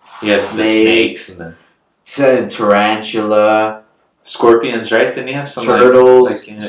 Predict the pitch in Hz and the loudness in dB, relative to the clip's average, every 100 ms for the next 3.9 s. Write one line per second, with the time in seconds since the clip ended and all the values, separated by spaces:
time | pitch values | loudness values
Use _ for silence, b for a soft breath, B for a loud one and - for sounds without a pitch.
0 | - 117 131 120 117 135 131 123 127 127 | -4 2 4 4 2 2 4 4 4 2
1 | 127 - - _ _ _ _ _ _ _ | -4 -12 -20 _ _ _ _ _ _ _
2 | _ 107 117 107 98 - 120 127 123 123 | _ -6 -2 -2 -4 0 0 2 0 -4
3 | 131 131 131 127 131 - - - | -4 -6 -4 -2 -2 -4 -10 -16